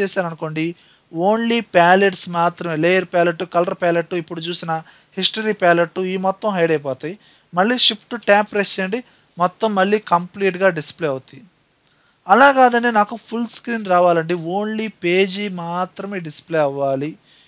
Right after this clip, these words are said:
ఇదిగోండి ఒక ఇమేజ్ ఉందండి, వెడ్డింగ్ ఆల్బమ్ ఎఫెక్ట్ ఉందండి,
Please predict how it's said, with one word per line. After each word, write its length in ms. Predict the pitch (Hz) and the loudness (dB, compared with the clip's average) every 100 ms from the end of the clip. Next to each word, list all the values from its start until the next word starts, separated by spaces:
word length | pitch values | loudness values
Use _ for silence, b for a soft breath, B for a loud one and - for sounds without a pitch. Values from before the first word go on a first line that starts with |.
| b 165 | b -10
ఇదిగోండి 340 | 165 165 151 175 160 | -4 -4 -4 -6 -8
ఒక 100 | 151 156 151 | -6 -6 -4
ఇమేజ్ 280 | 170 175 160 | -4 -4 -4
ఉందండి, 300 | 151 143 147 147 | -8 -10 -8 -8
వెడ్డింగ్ 320 | 143 151 156 147 | -6 -8 -8 -10
ఆల్బమ్ 260 | 143 139 139 | -10 -10 -10
ఎఫెక్ట్ 260 | 151 - 147 | -12 -14 -14
ఉందండి, 340 | 139 127 127 | -14 -14 -16